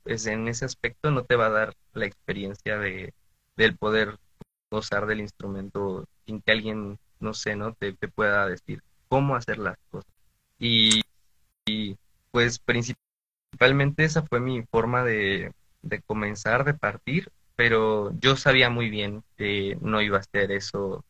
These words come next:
siempre, ¿no? Yo tenía que entrar a una escuela cuando estuviera listo para poder aprender todo lo que, pues, necesito en el ámbito teórico, ¿no? En el ámbito que no te va a enseñar,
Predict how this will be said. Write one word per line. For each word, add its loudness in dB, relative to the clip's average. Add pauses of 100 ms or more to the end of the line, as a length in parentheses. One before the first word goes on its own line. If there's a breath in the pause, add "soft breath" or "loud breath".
siempre, -2
¿no? -4
Yo -4
tenía -6
que -8
entrar 2
a 2
una 2
escuela -2
cuando -10
estuviera -2
listo -8 (280)
para 0
poder 0 (680)
aprender 0
todo 2
lo -2
que, -4 (260)
pues, -2 (800)
necesito -4 (100)
en -4
el 0
ámbito -4
teórico, -4
¿no? -4
En -6
el -4
ámbito -4
que -2
no 2
te 2
va 2
a 0
enseñar, -2